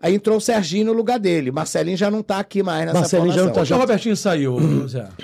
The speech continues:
Speaker 2: Ah, é? Como é que foi o
Speaker 1: Rapaz,
Speaker 2: fim
Speaker 1: no prime-,
Speaker 2: disso?
Speaker 1: acabou a turnê do primeiro disco. Robertinho virou, quando a gente foi fazer o segundo disco, Oração da Vitória, ele tava num momento difícil lá da vida dele e tal, do casamento, coisa. Então,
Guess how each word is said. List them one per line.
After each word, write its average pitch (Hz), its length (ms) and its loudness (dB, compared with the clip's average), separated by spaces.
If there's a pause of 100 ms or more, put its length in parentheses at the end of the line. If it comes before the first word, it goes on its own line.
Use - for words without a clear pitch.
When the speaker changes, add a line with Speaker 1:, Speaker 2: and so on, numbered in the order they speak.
Speaker 2:
Ah, 254 140 2
é? 269 80 4
Como 262 160 0
é 302 60 2
que 269 100 -4
foi 254 120 -2
o 233 40 4
Speaker 1:
Rapaz, 196 160 0
Speaker 2:
fim 220 60 4
Speaker 1:
no - 80 4
prime-, 156 220 2
Speaker 2:
disso? 277 200 -6
Speaker 1:
acabou 247 300 0
a 302 120 -2
turnê 202 440 0
do 175 100 -4
primeiro 196 420 -2
disco. - 480 -6 (540)
Robertinho 180 580 0
virou, 170 360 2
quando 180 180 -2
a - 20 2
gente 190 140 -2
foi 180 220 -2
fazer 156 260 -2
o 151 40 -2
segundo 165 440 -2
disco, 160 360 -2
Oração 139 360 0
da 131 80 0
Vitória, 143 480 0
ele 151 80 -2
tava 175 240 0
num 180 160 -2
momento 160 560 -2 (320)
difícil 143 540 -2
lá 156 120 2
da 131 120 0
vida 123 260 -2
dele 147 400 0
e 110 40 -10
tal, 147 220 -2
do 127 60 -10
casamento, 135 880 -6
coisa. 147 360 -6 (280)
Então, 190 420 -2